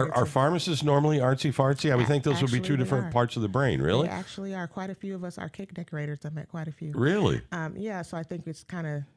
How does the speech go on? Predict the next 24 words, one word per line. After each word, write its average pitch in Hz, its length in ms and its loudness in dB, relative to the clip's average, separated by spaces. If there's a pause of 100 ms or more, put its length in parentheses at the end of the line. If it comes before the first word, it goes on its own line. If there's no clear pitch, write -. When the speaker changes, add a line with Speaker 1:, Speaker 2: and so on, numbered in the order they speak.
(120)
Speaker 2:
the - 80 -20
Speaker 1:
That's 143 200 0
Speaker 2:
A 139 40 0
Speaker 1:
amazing. 123 200 2
Speaker 2:
side 165 140 -2
of 156 80 -6
our 156 120 -6
brain 151 400 -6
works 160 220 -8
for 156 120 -10
that 151 200 -8
too. 160 240 -10 (280)
Speaker 1:
<laughs> - 260 -2
Speaker 2:
Um, 160 360 -2 (300)
so 185 360 -4
I 175 120 -2
decided, 180 480 -8
I'd 190 160 -8
been 269 160 -10
doing 208 160 -6
it 175 100 -8
for 175 100 -10
fifteen 180 440 -8
years 180 420 -8